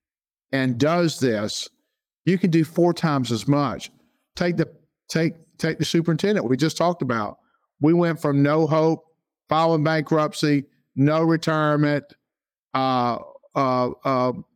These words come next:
stop giving to your church, to being out of debt seven point four years, having over a hundred thousand dollars in retirement. Uh, most of that, well, actually all of that, uh, created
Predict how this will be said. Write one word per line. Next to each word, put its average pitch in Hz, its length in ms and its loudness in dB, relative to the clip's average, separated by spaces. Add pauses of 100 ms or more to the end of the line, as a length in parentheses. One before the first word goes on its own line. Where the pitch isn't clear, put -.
(180)
stop 170 380 -2
giving 170 180 2
to 160 80 2
your 160 120 4
church, 147 500 -4 (580)
to 147 400 2 (160)
being 151 160 2
out 165 160 0
of 127 60 -2
debt 165 220 0
seven 156 260 -2
point 156 280 -2
four 160 240 2
years, 143 600 2 (440)
having 156 300 -2
over 151 180 2
a 147 40 -4
hundred 170 240 0
thousand 165 400 0
dollars 156 360 0
in 151 80 0
retirement. 135 840 0 (540)
Uh, 127 280 0
most 147 300 2
of 156 80 0
that, 156 360 -2 (100)
well, 131 380 0
actually 143 360 0
all 151 220 0
of 135 80 0
that, 131 280 0 (400)
uh, 131 320 0
created 147 420 0